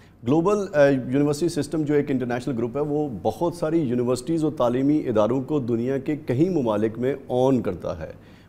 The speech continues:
उसके बाद ये एक बड़ा इन्वेस्टमेंट ग्रुप भी है, इंटरनेशनली रिकॉग्नाइज किया जाता है। इसका पाकिस्तान की मार्केट पे एक बड़ा अहम इम्पैक्ट पड़ता है। मेरे साथ मौजूद हैं अदील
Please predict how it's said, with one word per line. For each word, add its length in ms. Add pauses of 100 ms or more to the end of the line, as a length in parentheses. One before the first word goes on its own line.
उसके 220
बाद 260
ये 180
एक 160
बड़ा 360
इन्वेस्टमेंट 500
ग्रुप 140
भी 140
है, 100
इंटरनेशनली 640
रिकॉग्नाइज 460
किया 160
जाता 280
है। 60
इसका 200
पाकिस्तान 500
की 120
मार्केट 360
पे 80
एक 120
बड़ा 160
अहम 420
इम्पैक्ट 360
पड़ता 220
है। 140
मेरे 80
साथ 100
मौजूद 300
हैं 160
अदील 360